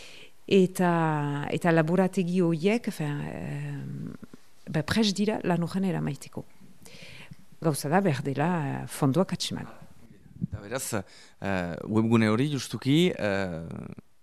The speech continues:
Speaker 2: bon, alde batetik jendea informatzeko, eta bestetik, eh, ba, dirua eta jenden elkartasunaren beharra duzuela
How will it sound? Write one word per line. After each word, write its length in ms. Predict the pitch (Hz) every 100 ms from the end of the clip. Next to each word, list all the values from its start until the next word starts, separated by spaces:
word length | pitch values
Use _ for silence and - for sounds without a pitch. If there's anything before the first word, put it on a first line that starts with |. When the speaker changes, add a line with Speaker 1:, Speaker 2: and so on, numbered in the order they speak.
| - -
Speaker 2:
bon, 200 | - 67
alde 160 | 104 101
batetik 340 | 101 104 110 104
jendea 220 | 104 110
informatzeko, 680 | 104 113 117 110 123 180 185 - - -
eta 300 | - - 143 143 - 110
bestetik, 540 | 107 - 101 160 -
eh, 360 | 107 101 92 85
ba, 180 | 95 95
dirua 480 | 95 95 101 117 139
eta 200 | 101 95
jenden 300 | 92 104 107
elkartasunaren 640 | 104 104 110 - 107 127 117
beharra 320 | 110 117 113 107
duzuela 420 | 104 - 117 139